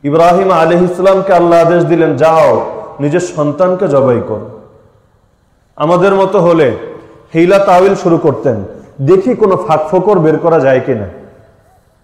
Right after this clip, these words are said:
কোনো একটা ফতোয়ার মারপেচ দিয়ে নিজেকে মুক্ত করা যায় কিনা, অথবা আল্লাহর কাছে চেয়ে বিধানটাকে আর একটু শিথিল করা যায় কিনা, যে "আল্লাহ, এত কঠিন পরীক্ষায় আমাকে ফেলো না,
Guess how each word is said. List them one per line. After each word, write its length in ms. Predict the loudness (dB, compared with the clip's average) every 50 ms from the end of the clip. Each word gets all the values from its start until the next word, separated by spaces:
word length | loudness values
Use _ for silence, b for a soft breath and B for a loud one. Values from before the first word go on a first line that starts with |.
| _ _ _ _ _ _ _ _
কোনো 200 | 0 0 2 2
একটা 280 | 0 0 0 0 -2 -2
ফতোয়ার 520 | 0 0 -2 -2 0 2 2 4 2 2
মারপেচ 560 | 2 2 2 2 2 2 2 2 2 2 2 0 -2 -2
দিয়ে 260 | 0 2 2 2 2
নিজেকে 360 | 0 -2 -2 -2 -2 -4 -2
মুক্ত 360 | -2 -2 -2 -4 -2 -4 -4 -2
করা 220 | 0 2 2 2
যায় 220 | 2 2 0 0 -2 -4
কিনা, 240 | -8 -8 -8 -10 -12 -14 -18 B B B B B B
অথবা 320 | -2 0 0 2 2 2 2
আল্লাহর 440 | 2 2 2 2 2 2 2 2
কাছে 280 | 2 0 0 0 0 -2 -2 0
চেয়ে 280 | 2 2 4 4 2
বিধানটাকে 920 | 2 0 0 0 2 2 0 0 0 0 0 0 2 0 0 0 -2 B B B B B
আর 140 | 0 2 2
একটু 220 | 2 2 0 -2
শিথিল 380 | -2 -2 -2 -2 0 0 0 0
করা 220 | 0 0 2 2
যায় 240 | 2 4 2 2 2 0
কিনা, 200 | 0 -2 -2 0
যে 140 | 0 2 2
"আল্লাহ, 520 | 2 2 2 2 2 2 2 2 2 0 -4 -8 -6 -4
এত 180 | -2 -2 -2 -2
কঠিন 440 | 0 0 0 2 2 0 0 -2 0
পরীক্ষায় 400 | 0 0 2 0 0 0 0 0
আমাকে 280 | 2 2 0 0 -2 -4
ফেলো 300 | -2 -2 0 0 2 2
না, 200 | 2 0 0 0